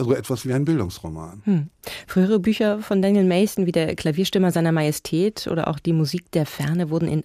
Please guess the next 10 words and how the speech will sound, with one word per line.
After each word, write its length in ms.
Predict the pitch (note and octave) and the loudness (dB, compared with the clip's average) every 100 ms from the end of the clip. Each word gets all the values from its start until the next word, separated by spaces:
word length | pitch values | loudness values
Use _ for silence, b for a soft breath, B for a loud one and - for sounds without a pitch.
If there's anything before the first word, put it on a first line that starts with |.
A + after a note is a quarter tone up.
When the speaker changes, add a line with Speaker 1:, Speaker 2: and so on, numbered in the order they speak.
| - | -4
Speaker 2:
achtundzwanzig 640 | E3+ - G3 F3 D#3+ D#3 | -6 -2 -2 0 -2 -2
Sprachen 400 | - C#3 D3+ F3+ | -4 -4 -2 -4
übersetzt. 480 | E3+ E3+ E3 G#3 - B B B | -2 0 0 -2 -4 B B B
Was 220 | F3+ - | -4 -2
würden 160 | G3+ G3+ | 2 4
Sie 80 | F#3+ | 4
sagen, 280 | G3+ G#3+ G3 | 4 4 4
was 200 | G3 - | 2 2
seinen 320 | G3 G#3 - - | 4 4 2 -2
Stil 520 | - - G3+ A3 A3 | -4 0 2 6 4